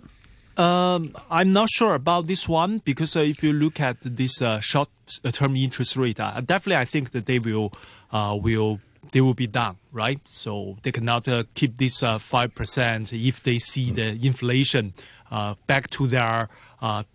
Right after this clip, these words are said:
target, two percent. Uh, so, uh, but, uh, I, I, I don't know. The, in the past, I always think that maybe there's, uh, some kind of recession happening soon, but now it looks, uh,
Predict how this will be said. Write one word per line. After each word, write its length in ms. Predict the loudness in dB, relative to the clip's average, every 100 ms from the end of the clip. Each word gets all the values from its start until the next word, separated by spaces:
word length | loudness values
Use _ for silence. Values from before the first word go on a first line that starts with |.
| -2
target, 500 | 2 2 0 -10 -12 0
two 140 | 0
percent. 460 | 0 -2 0 0 -2 _ -20 _ -10
Uh, 180 | -6 -6
so, 400 | -2 0 2 0 -6 -20 _ -4
uh, 400 | 0 2 0 -2 -2
but, 240 | 0 0 2
uh, 160 | 0 0
I, 280 | -4 -2
I, 360 | -2 0 0 2
I 40 | 2
don't 180 | 4
know. 240 | 4 4 4
The, 180 | 4 2
in 60 |
the 80 | 0
past, 260 | 0 0 0
I 140 | 2
always 260 | 4 2 2
think 300 | 0 -2 -4
that 120 | -2
maybe 240 | 0 0
there's, 360 | 0 -2 -4 -6
uh, 160 | -6
some 220 | -6 -10 -8
kind 200 | -8 -8
of 140 | -8
recession 840 | -10 -4 -2 -2 2 0 2 0 -4 -10 -20 -10
happening 580 | -2 0 2 0 0 -2
soon, 480 | 2 4 6 4 2
but 180 | 0
now 260 | 2 2 4
it 100 | 2
looks, 420 | 4 4 4 -2
uh, 220 | 0 -2